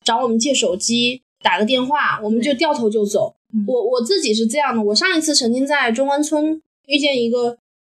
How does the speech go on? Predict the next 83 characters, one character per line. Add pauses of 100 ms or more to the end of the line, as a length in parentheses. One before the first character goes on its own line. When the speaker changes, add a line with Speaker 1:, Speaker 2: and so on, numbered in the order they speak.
Speaker 1:
呃，
就
带
一
个
小
孩
儿
的
一
个， (100)
一
个
中
年
妇
女， (200)
她
就
跟
我
说 (280)
：“啊，
妹
妹，
能
不
能
借
下
你
的
手
机？
我
打
个
电
话，
我
找
我
老
公，
手
机
没
电
了，
跟
他
走
丢，
走
散
了。” (680)
呃，
然
后
我
当
时
就， (560)
就
下 (120)
意
识
就
走， (220)
Speaker 2:
嗯。
Speaker 1:
然
后
他
就
一
直
跟
我
说，
他
说
：“我
真